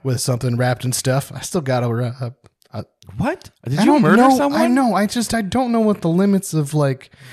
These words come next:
Speaker 1: entering a building that is clearly not meant to be entered
Speaker 2: Oh.
Speaker 1: is.
Speaker 2: It's, what's the, what's the, uh
Speaker 1: It's been at least ten years. That's gotta be it, right?
Speaker 2: Right, there's
Speaker 1: Like,
Speaker 2: gotta
Speaker 1: breaking,
Speaker 2: be.
Speaker 1: like,
Speaker 2: What's
Speaker 1: walking, going,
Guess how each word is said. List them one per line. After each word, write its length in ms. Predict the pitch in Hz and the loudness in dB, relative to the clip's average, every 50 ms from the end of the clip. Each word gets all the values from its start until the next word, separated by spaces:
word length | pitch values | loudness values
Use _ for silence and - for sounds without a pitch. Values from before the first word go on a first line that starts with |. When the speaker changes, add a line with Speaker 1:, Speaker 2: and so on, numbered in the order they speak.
| - - - - | -20 -20 -12 -4
Speaker 1:
entering 580 | 170 180 190 190 - - - 185 185 180 170 147 | -2 -2 -2 -2 -4 -4 -2 0 0 2 0 0
a 80 | 123 | -2
building 520 | 113 113 - 160 156 156 151 156 156 151 147 | -4 0 0 2 2 2 0 0 -2 -2 -2
that 120 | 139 127 | -2 -4
is 160 | 123 120 117 | -4 -6 -6
clearly 500 | - - - - 156 156 160 160 156 156 151 | -8 -8 -4 0 2 2 2 2 2 2 2
not 320 | 139 135 135 135 135 - | 2 2 0 0 0 0
meant 220 | 135 135 131 131 - | -2 -2 -2 -2 -2
to 100 | - 127 | -2 -2
be 180 | 117 117 113 - | -2 -2 -2 -2
entered 400 | - 127 123 117 127 123 123 135 | -2 -2 -2 0 0 0 2 2
Speaker 2:
Oh. 500 | 143 143 139 135 123 135 120 101 82 - - _ _ _ _ _ _ _ - | 2 2 2 0 0 -2 -2 -4 -6 -12 -16 _ _ _ _ _ _ _ -6
Speaker 1:
is. 480 | - 143 139 123 110 101 107 107 - - | -4 -2 -2 -2 -4 -4 -4 -6 -6 -6
Speaker 2:
It's, 260 | 147 147 - - - 139 139 | -6 -8 -10 -12 -14 -12 -10
what's 500 | 147 151 156 117 131 147 175 196 - - | -6 -6 -6 -6 -6 -4 -4 -6 -6 -6
the, 120 | - 226 180 151 | -8 -8 -8 -6
what's 200 | 185 202 - - | -8 -8 -8 -8
the, 200 | - 214 208 196 | -8 -4 -2 -2
uh 280 | 180 160 143 135 123 262 | 0 0 0 -2 0 -2
Speaker 1:
It's 120 | 262 - | -2 0
been 180 | - - 339 277 | 2 2 2 2
at 120 | 185 131 | 2 -2
least 220 | 123 127 120 117 - | -2 -6 -8 -8 -6
ten 180 | - 127 120 120 | -4 -4 -2 -2
years. 140 | 123 127 127 | -2 -2 -2
That's 180 | 233 247 - | -2 -2 -4
gotta 320 | - - 131 113 113 113 107 | -4 -2 -2 0 0 -2 -2
be 180 | 110 110 113 | -2 -2 -4
it, 60 | 110 | -2
right? 320 | 95 139 156 175 180 180 - | -2 -2 0 0 -2 -2 -2
Speaker 2:
Right, 200 | 196 208 202 208 | -4 -6 -4 -4
there's 160 | 240 262 233 | -4 -6 -6
Speaker 1:
Like, 60 | 220 | -4
Speaker 2:
gotta 240 | - 262 269 254 214 | -4 -4 -2 0 2
Speaker 1:
breaking, 260 | 233 247 - 127 208 196 | 2 2 2 0 -4 -4
Speaker 2:
be. 80 | 208 202 | -2 -2
Speaker 1:
like, 160 | 196 196 202 | -2 0 2
Speaker 2:
What's 100 | 226 247 | 2 2
Speaker 1:
walking, 240 | 247 - - 226 185 | 2 0 -4 -8 -4
going, 680 | - 226 220 226 220 214 196 - - - 226 190 185 | -2 0 0 0 0 -4 -6 -8 -14 -14 -14 -14 -14